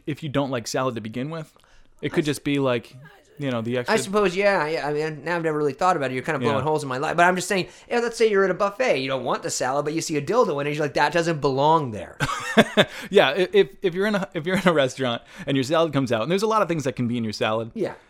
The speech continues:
Speaker 1: when it,
Speaker 2: There's, they
Speaker 1: when you
Speaker 2: put
Speaker 1: get it.
Speaker 2: craisins in salad now,
Speaker 1: Yeah.
Speaker 2: and I don't know if I like that, but I'm, I won't, I'm not gonna snuff, I'm not gonna say, like, "That's wrong." But a dildo is the line.
Speaker 1: So not only, I'm gonna take this a step further.
Speaker 2: Let's do
Speaker 1: Not
Speaker 2: it.
Speaker 1: only is a dildo in the salad kind of a major disappointment,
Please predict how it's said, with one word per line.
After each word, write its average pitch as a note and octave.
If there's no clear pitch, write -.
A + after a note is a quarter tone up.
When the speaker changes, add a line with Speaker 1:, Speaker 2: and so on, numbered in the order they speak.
Speaker 1:
when C3+
it, C3
Speaker 2:
There's, D3+
they G3
Speaker 1:
when C3
you B3
Speaker 2:
put -
Speaker 1:
get B2
it. -
Speaker 2:
craisins G3
in C#3
salad B2+
now, B2+
Speaker 1:
Yeah. F3
Speaker 2:
and F3
I F#3
don't F#3
know F3+
if E3
I E3
like D#3
that, G#3
but D#3+
I'm, E3+
I F#3
won't, F#3
I'm G#3
not G3+
gonna D3+
snuff, E3+
I'm A#3
not A#3
gonna G3
say, F3+
like, D3+
"That's G3
wrong." D3
But G3+
a G#3+
dildo C#4
is G3
the G3
line. C4+
Speaker 1:
So -
not G#3
only, G3+
I'm E3+
gonna G3+
take E3
this C3+
a A#2+
step A#2+
further. A2
Speaker 2:
Let's F#2+
do D3+
Speaker 1:
Not D3+
Speaker 2:
it. F#3
Speaker 1:
only F3
is C3
a C3
dildo C#3
in A#2+
the A2
salad A#2+
kind D#3+
of C#3
a A#2+
major C#3
disappointment, C3